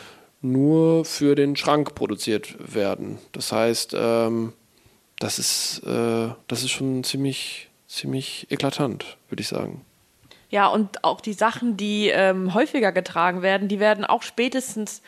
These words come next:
Speaker 2: also wirklich spätestens nach drei Jahren aussortiert, meistens früher. Also die Hälfte, die fliegt schon nach weniger als einem Jahr aus dem Schrank. Und davon,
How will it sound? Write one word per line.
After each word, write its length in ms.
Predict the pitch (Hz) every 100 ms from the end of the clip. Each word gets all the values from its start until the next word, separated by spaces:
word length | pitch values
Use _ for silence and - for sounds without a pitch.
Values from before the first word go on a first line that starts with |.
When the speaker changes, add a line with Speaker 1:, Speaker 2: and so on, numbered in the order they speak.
| -
Speaker 2:
also 240 | - 175 180
wirklich 300 | 233 214 -
spätestens 680 | - 247 247 180 - 170
nach 140 | 165 165
drei 260 | - 160
Jahren 240 | 170 156 160
aussortiert, 540 | 127 170 175 - 202
meistens 400 | 185 202 - 185
früher. 340 | - 202 185 233 - - - - -
Also 160 | 185 190
die 120 | 202
Hälfte, 480 | 180 269 330 - 285
die 140 | 233
fliegt 380 | - 233 262 -
schon 240 | 247 226
nach 200 | 202 196
weniger 280 | 202 233 190
als 200 | 180 -
einem 280 | 180 254 285
Jahr 180 | 294 277
aus 160 | 294
dem 140 | - 285
Schrank. 400 | 240 262 294 - - - - -
Und 240 | - 214 226
davon, 680 | 233 330 381 233 214 262